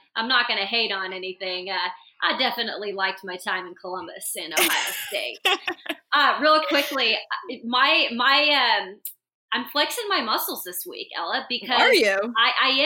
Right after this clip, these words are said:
Speaker 1: am. Summertime makes me a whole new me. I'm a pretty healthy person.
Speaker 2: Wow.
Speaker 1: You know me.
Speaker 2: Yes,
Speaker 1: I'm
Speaker 2: you
Speaker 1: pretty
Speaker 2: are.
Speaker 1: healthy,
Speaker 2: Yes.
Speaker 1: but
Speaker 2: Yep.
Speaker 1: I do not shy away from anything that I want. So if I want pizza, if I want a hamburger,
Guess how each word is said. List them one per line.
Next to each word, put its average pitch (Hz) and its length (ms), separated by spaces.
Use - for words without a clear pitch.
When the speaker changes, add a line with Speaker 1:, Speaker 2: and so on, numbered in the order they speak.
Speaker 1:
am. 240 100
Summertime 320 680
makes 262 300
me 254 160
a 214 60
whole 220 280
new 226 200
me. 202 380
I'm 277 180
a 339 100
pretty 294 240
healthy 214 460
person. 226 280
Speaker 2:
Wow. 311 400
Speaker 1:
You 359 140
know 220 180
me. 220 80
Speaker 2:
Yes, 269 100
Speaker 1:
I'm 277 60
Speaker 2:
you - 40
Speaker 1:
pretty 339 180
Speaker 2:
are. - 40
Speaker 1:
healthy, 214 360
Speaker 2:
Yes. 285 180
Speaker 1:
but 240 160
Speaker 2:
Yep. 208 180
Speaker 1:
I 240 120
do 302 120
not 233 300
shy 233 260
away 202 400
from 202 160
anything 208 440
that 185 100
I 170 140
want. 170 380
So 220 140
if 214 100
I 214 120
want 214 200
pizza, 202 300
if - 80
I 196 140
want 214 180
a - 20
hamburger, 185 440